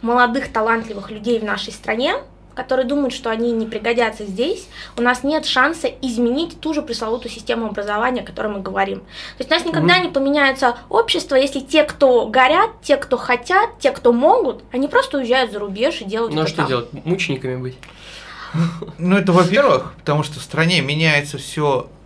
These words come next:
Speaker 3: Э, тот же Серебряков правильно сказал, за двадцать лет почти ничего не меняется в стране. Для страны, для истории это очень маленький промежуток времени. Алексей, жизнь огромный. Давайте думать про свою жизнь, про эту самую жизнь А, а не Б. Вот. И зачем это нужно-то?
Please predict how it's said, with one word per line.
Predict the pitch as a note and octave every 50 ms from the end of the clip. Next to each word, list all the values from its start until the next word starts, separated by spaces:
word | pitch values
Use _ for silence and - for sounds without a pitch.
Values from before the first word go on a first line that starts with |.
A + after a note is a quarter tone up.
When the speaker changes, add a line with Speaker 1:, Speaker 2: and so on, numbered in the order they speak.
| - - - - - - - - - - -
Speaker 3:
Э, | A#2+ C3 C3 B2+ B2+ C3
тот | C#3 C3+ C3
же | C3
Серебряков | C3 B2 B2 C3+ B2+ - B2+ A#2+
правильно | - B2+ B2 A#2 A2 A2
сказал, | A2 - - B2 A#2 A#2 A2+
за | A2+ B2
двадцать | B2 B2 C3+ C#3+ C3+ C3+ - C3+ C3+
лет | C#3+ C#3 C3+ B2 -
почти | - B2+ - - D3
ничего | D3 C#3+ - A3 A#3
не | G3+
меняется | D3 C3 B2 A#2 A2 G#2+ G#2 - -
в | -
стране. | - - A#2 A2+ G#2+ G#2 G2+
Для | - - A#2
страны, | - - C3+ C#3 D3 D#3+ D#3+ C3
для | A2+ A2+ A2
истории | A2 - - C#3+ B2+ A2+ A2
это | - -
очень | B2+ - - -
маленький | C#3+ C3+ A#2+ A2+ A2 -
промежуток | - A#2+ A#2 A#2 -
времени. | B2 A2+ A#2 B2
Алексей, | C3 - - F3+ D#3+
жизнь | E3 F#3+ F#3+ E3 C3+ C3
огромный. | C#3 D3 - D3 D3 D3 C3 A#2+ G#2+ - - - - - - - - - - - - - - - - - - - - -
Давайте | - F3+ G#3+ G#3+ - A#3
думать | G#3+ A#3+ G#3 D#3 - -
про | C3 B2+
свою | - - E3+ F#3 F#3+ C#3+
жизнь, | A2+ A#2 C#3+ D3+ - - - - - -
про | C3+ D3
эту | D#3 D#3+ E3
самую | D#3+ - F#3 F3 D#3 C#3 B2+ B2
жизнь | B2+ C#3+ D3 B2 A#2+ C3+ - -
А, | C#3+ C3+ A2+ - - - - - - - - - - - -
а | A#2 A#2
не | A#2 B2
Б. | B2 B2 A2+ - - - - - - - - - - - - -
Вот. | B2 A#2 G#2 - - -
И | - C3 C3+ C#3 C#3+ C#3+ C#3
зачем | C3 D3 C#3+ - G#3+ G3 D#3 B2+
это | A#2 - B2+
нужно-то? | C3+ C3 A#2 - - - - - -